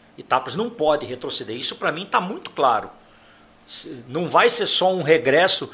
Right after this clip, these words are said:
de um mandato, vai ser um regresso de, vai voltar lá atrás.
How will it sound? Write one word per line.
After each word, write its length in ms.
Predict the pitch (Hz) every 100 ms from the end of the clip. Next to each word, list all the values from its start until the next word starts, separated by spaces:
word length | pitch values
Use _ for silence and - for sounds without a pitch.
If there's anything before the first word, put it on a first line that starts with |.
| -
de 180 | 123 170
um 100 | 165
mandato, 520 | 165 143 131 107 -
vai 160 | 113 131
ser 200 | - 160
um 80 |
regresso 680 | 143 135 - 131 190 208 - - - - _
de, 80 | -
vai 160 | 127 165
voltar 380 | 202 175 185
lá 160 | 208 262
atrás. 680 | - 143 156 185 - -